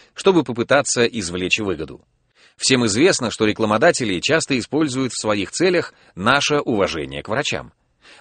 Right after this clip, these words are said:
Нанятые актеры играют роли докторов, расхваливающих медицинскую продукцию. Например, актер Роберт Янг рассказывает телезрителям о вреде кофеина и рекомендует пить кофе без кофеина марки «Санка».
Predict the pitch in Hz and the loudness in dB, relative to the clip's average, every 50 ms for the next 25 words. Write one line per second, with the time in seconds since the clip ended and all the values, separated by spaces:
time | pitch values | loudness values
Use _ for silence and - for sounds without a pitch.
0 | _ - 92 110 113 117 113 - - 113 107 104 101 - - 160 180 170 135 110 | _ -4 0 0 2 2 2 2 2 4 4 4 2 2 2 4 6 6 6 4
1 | - 95 92 101 110 107 95 87 - 101 95 85 78 71 69 78 - - 123 151 | 2 0 2 4 4 4 4 4 2 0 0 0 0 -2 -4 -4 0 2 4 4
2 | 202 226 - - - - - - - 107 127 117 - - 110 160 208 202 180 180 | 6 4 2 0 -4 -20 -10 -2 2 2 2 2 2 2 4 4 6 6 4 2
3 | 185 170 139 - 147 147 127 - 135 127 110 107 98 - - 90 80 - - - | 2 0 0 2 2 2 2 0 -2 -2 0 0 -2 -2 -4 -8 -8 -8 -8 -6
4 | 101 104 - 165 180 165 104 - - - - 65 71 - _ _ _ _ _ _ | -6 -4 -4 -4 -2 -4 -4 -4 -6 -10 -10 -12 -16 -18 _ _ _ _ _ _
5 | - - - - - 98 101 92 117 120 127 135 131 123 - 117 - - - 127 | -20 -20 -20 -14 -8 -6 -2 0 2 2 4 4 4 4 2 0 -2 0 0 2
6 | 120 120 117 - 117 110 117 117 107 110 104 - - 107 151 185 156 107 - - | 2 2 2 2 4 4 4 6 4 2 0 0 0 2 2 2 2 0 -2 -8
7 | - - - - 95 107 110 - - 165 151 131 135 131 127 117 101 - 117 110 | -14 -14 -8 -2 0 0 0 2 2 2 2 2 2 2 2 0 0 0 -2 -2
8 | 107 95 110 165 202 - 165 156 156 143 131 - - 120 110 120 123 110 95 92 | 0 0 -2 -2 -2 -2 0 0 0 0 0 0 0 0 2 2 2 0 0 -2
9 | 76 - 85 - - 117 156 220 226 226 214 151 - - - - _ - 139 147 | -2 -4 -6 -6 -4 -4 -2 0 0 2 0 0 -2 -6 -14 -14 _ 2 4 4
10 | 147 - 139 135 131 123 147 214 226 185 - - 139 135 127 - - - 151 196 | 4 4 4 2 2 2 2 2 2 0 -2 -2 -4 -4 -4 -4 -2 2 2 2
11 | 180 - 165 139 120 110 - - 107 - - 110 147 196 185 180 165 151 - 107 | 4 2 0 0 0 0 -2 -2 -4 -4 -2 -2 -2 0 0 0 0 0 0 -2
12 | 104 104 110 110 104 - - - 120 123 123 - - - - 180 147 104 85 - | 0 2 2 2 2 0 -4 -8 -6 -6 -6 -6 -4 -2 2 2 2 2 2 -2
13 | - 71 58 | -10 -14 -14